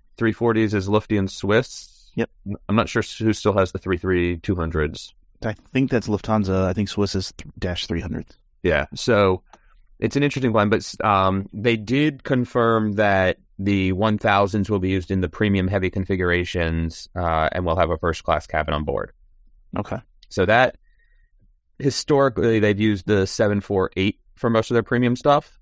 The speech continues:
Speaker 2: Mm-hmm.
Speaker 1: It's a more premium configuration than the three eighty
Speaker 2: Yep.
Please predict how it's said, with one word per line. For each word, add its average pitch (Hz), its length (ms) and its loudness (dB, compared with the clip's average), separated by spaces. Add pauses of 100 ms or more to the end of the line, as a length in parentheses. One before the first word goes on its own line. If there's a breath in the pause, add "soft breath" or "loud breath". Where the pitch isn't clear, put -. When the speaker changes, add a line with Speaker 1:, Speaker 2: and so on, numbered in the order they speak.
Speaker 2:
Mm-hmm. 110 220 0 (320)
Speaker 1:
It's 104 120 -2
a 107 40 4
more 98 180 2
premium 101 340 0
configuration 95 800 0
than 90 160 0
the 87 80 -2
three 90 220 2
eighty 104 300 0 (340)
Speaker 2:
Yep. - 100 -10